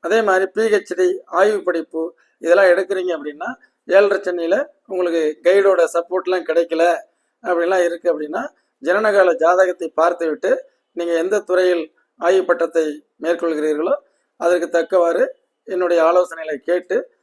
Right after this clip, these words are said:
அதன் பிரகாரம் செயல்பட்டால் இந்த வருடம் உங்களுக்கு லாபகரமானதாகத்தான் இருக்கும். எனவே, மீண்டும் உங்கள் அனைவருக்கும் இனிய ஆங்கில புத்தாண்டு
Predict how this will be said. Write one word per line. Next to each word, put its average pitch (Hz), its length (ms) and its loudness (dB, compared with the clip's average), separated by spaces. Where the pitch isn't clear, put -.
அதன் 160 280 -4
பிரகாரம் 170 360 2
செயல்பட்டால் 165 680 -4
இந்த 180 560 0
வருடம் 170 380 0
உங்களுக்கு 151 520 -8
லாபகரமானதாகத்தான் 170 1200 0
இருக்கும். 151 400 -8
எனவே, 170 460 -4
மீண்டும் 180 540 -2
உங்கள் 156 340 -6
அனைவருக்கும் 185 800 -2
இனிய 175 560 -4
ஆங்கில 185 760 -4
புத்தாண்டு 165 680 -4